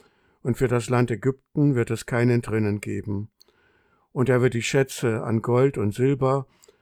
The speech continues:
und alle Kostbarkeiten Ägyptens in seine Gewalt bringen. Und Libyer und Kuschiter werden in seinem Gefolge sein.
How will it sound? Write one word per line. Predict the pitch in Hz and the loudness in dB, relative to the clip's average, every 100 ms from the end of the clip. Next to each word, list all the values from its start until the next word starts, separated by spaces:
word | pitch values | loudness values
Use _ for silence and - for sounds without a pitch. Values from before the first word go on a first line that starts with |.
| _ - | _ -4
und | 123 | -2
alle | 107 110 117 | 0 -2 0
Kostbarkeiten | 139 139 - 135 - 127 120 117 | -2 -2 -2 -4 -2 -2 -2 -2
Ägyptens | 107 101 131 - - 127 - | -2 -2 -4 -4 -2 0 0
in | 120 | -2
seine | 110 113 117 | 0 0 0
Gewalt | 113 107 107 107 - | 0 -2 -2 -4 -8
bringen. | 101 98 98 107 - _ _ _ _ _ _ - | -6 -4 -4 -6 -12 _ _ _ _ _ _ -2
Und | 131 | -2
Libyer | 110 139 156 151 139 135 | 2 2 2 2 2 2
und | 123 113 | 0 -2
Kuschiter | 120 113 143 139 127 113 | -4 -6 -4 -2 0 0
werden | 110 113 123 123 - _ _ | 0 2 0 0 -6 _ _
in | - | -4
seinem | 120 113 113 120 | 0 2 2 2
Gefolge | 120 - 113 107 104 | 0 -4 -4 -4 -6
sein. | 101 95 95 104 | -8 -6 -6 -10